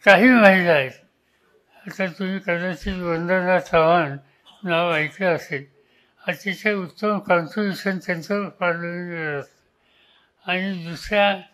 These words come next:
फौजिया खान म्हणून परभणीच्या स्पीकरने कैक वेळेस सांगितलं की या दोन्ही भगिनींचं कॉन्ट्रिब्युशन अनेक समर्थांच्या पेक्षा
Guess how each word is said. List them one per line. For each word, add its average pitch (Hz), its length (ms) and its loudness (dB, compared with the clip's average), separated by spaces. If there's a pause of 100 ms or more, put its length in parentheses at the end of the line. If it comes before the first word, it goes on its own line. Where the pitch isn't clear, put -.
(400)
फौजिया 190 420 2
खान 196 300 -2
म्हणून 180 580 -8
परभणीच्या 170 1040 -6 (760)
स्पीकरने 208 680 -4
कैक 247 540 2
वेळेस 208 360 0
सांगितलं 185 520 0
की 190 200 -6
या 190 100 -2
दोन्ही 180 460 -2
भगिनींचं 180 680 -4
कॉन्ट्रिब्युशन 175 760 -4 (800)
अनेक 226 360 4
समर्थांच्या 190 880 0
पेक्षा 190 600 -2